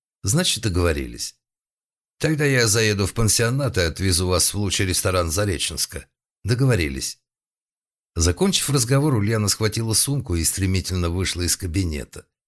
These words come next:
В её глазах читалась решимость кошки перед броском на добычу. Выйдя в вестибюль, она остановилась у ресепшена и обратилась к Лурье. «Вы рассказали мне только часть правды». Он сильно побледнел и чуть слышно обронил:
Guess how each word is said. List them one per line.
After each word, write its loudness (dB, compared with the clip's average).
В 0
её 2
глазах 0
читалась 0
решимость 0
кошки -2
перед -2
броском -2
на -4
добычу. -4
Выйдя 0
в 4
вестибюль, 2
она 0
остановилась -2
у -2
ресепшена 0
и 0
обратилась -2
к -18
Лурье. -4
«Вы 0
рассказали 2
мне 0
только -2
часть 0
правды». -2
Он 0
сильно 0
побледнел -2
и -4
чуть -4
слышно -2
обронил: -4